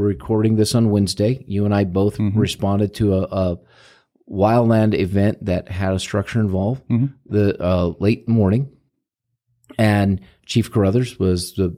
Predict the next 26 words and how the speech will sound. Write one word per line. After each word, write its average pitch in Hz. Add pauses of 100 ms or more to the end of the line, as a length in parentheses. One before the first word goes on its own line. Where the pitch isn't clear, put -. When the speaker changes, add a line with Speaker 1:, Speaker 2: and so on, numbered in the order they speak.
(140)
Speaker 1:
battalion 98
chief 95
on 92
duty. 101
Speaker 2:
Mm-hmm. 127
Speaker 1:
And 98 (720)
when 104
I 110
hear 120
him 117
on 113
the 110
radio, 110 (340)
I 98
have 101
no 101
concerns 101
about 87
how 90
an 90
incident 85
is 85
going 82
Speaker 2:
Sure. 87
Speaker 1:
to 76
go 76